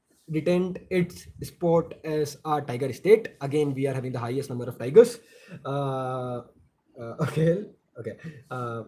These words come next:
uh, पीएम Modi led foundation of Sant Ravidas Temple in Madhya Pradesh. Sant Ravidas Temple in Madhya Pradesh. Foundation, Sant Ravidas Temple. So there are three things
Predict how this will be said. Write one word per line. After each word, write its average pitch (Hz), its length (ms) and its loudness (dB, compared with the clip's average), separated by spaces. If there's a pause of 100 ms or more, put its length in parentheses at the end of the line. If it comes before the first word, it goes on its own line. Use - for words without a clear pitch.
(120)
uh, 143 140 -2
पीएम 208 260 6
Modi 196 180 4
led 185 180 2
foundation 175 420 2
of 185 160 2
Sant 180 200 2
Ravidas 165 400 2
Temple 156 280 0
in 262 140 2
Madhya 151 240 0
Pradesh. 113 280 -8 (180)
Sant 175 260 -2
Ravidas 147 500 0
Temple 180 380 -2 (120)
in 180 240 0
Madhya 127 280 -4
Pradesh. 123 480 -2 (400)
Foundation, 156 500 0 (320)
Sant 165 160 0
Ravidas 139 320 0
Temple. 107 240 -8
So 139 80 -8
there 170 180 2
are 185 60 -2
three 190 160 -2
things 208 260 -2